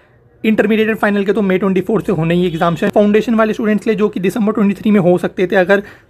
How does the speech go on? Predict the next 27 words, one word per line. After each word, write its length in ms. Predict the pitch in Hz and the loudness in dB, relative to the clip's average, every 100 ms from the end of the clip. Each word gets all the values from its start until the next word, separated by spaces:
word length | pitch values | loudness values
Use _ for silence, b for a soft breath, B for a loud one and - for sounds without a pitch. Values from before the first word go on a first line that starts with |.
| - | -4
फर्स्ट 200 | 208 - | -2 -2
जून, 260 | 190 180 196 - | -2 -2 -8 -8
जुलाई 260 | 180 190 185 | 0 0 0
से 100 | 190 | -2
पहले 240 | 190 180 | 0 0
पहले 200 | 185 185 | 2 0
नोटिफिकेशन 520 | 190 170 175 170 185 185 | 0 -2 -2 -2 -4 -4
आ 100 | 160 | 0
जाती, 240 | 170 175 226 | 0 -2 -2
लेकिन 240 | 180 196 | -2 0
अब 140 | 175 180 | -2 -4
फर्स्ट 120 | 180 | -8
जुलाई 240 | 185 175 180 | 0 2 0
को 180 | - | 0
ही 100 | 196 | 0
अगर 240 | 185 180 190 B B _ | 2 2 0 B B _
न्यू 120 | 185 | -2
कोर्स 200 | 190 196 | 2 2
इम्प्लीमेंट 400 | 190 185 185 185 | 2 0 0 2
होता 160 | 175 185 | 2 0
है 60 | 190 | 0
तो 160 | 226 226 - | 0 -2 -4
उनके 220 | 208 185 240 | -4 -2 -2
भी 80 | |
एग्जाम्शन 400 | 180 180 170 190 | 0 0 0 0
जो 100 | 175 | 0
है 140 | 190 | 0